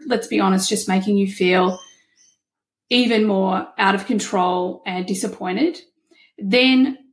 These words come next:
what I would ask you to do is to ask yourself better questions, okay? So starting with, "What can I do about this? How can I help someone, even one person in this situation?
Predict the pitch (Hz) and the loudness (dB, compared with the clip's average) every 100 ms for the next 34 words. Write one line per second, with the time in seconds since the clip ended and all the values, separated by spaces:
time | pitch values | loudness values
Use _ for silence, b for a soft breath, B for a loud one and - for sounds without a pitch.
0 | _ _ - 214 226 294 339 359 240 247 | _ _ -16 -4 0 2 2 2 0 0
1 | - 277 196 185 180 190 - 196 254 247 | 0 0 0 -2 -2 -4 -6 -8 -8 -4
2 | 196 - 196 196 185 - 190 185 185 190 | -4 -4 -6 -4 -6 -6 -8 -8 -8 -8
3 | - - - - - _ - 196 196 185 | -8 -10 -12 -14 -16 _ -14 -8 -4 -2
4 | 254 269 _ B B B - 269 302 - | -2 -4 _ B B B 0 0 0 -2
5 | 262 277 320 330 254 254 254 _ _ _ | 2 4 4 4 4 -2 -6 _ _ _
6 | _ _ - 233 - - 294 302 233 196 | _ _ -2 0 0 0 2 2 2 0
7 | 190 185 - 196 185 190 - - - - | 0 -2 -8 -12 -12 -12 -16 -12 -12 -14
8 | - _ _ _ _ _ _ _ _ _ | -18 _ _ _ _ _ _ _ _ _
9 | b b b - 254 269 311 262 220 208 | b b b -2 0 2 0 -2 -4 -2
10 | 208 220 - - 196 - - - - 190 | 0 -2 -6 -4 -4 -6 -12 -8 -2 2
11 | 190 175 - - 220 214 233 208 208 202 | 2 0 -4 -6 -2 0 0 0 0 2
12 | 202 196 - 185 185 196 196 - _ 202 | 2 0 -2 -2 -2 -4 -6 -8 _ 0
13 | 190 185 196 190 185 180 - - - | 2 2 -2 -2 -2 -2 -4 -6 -8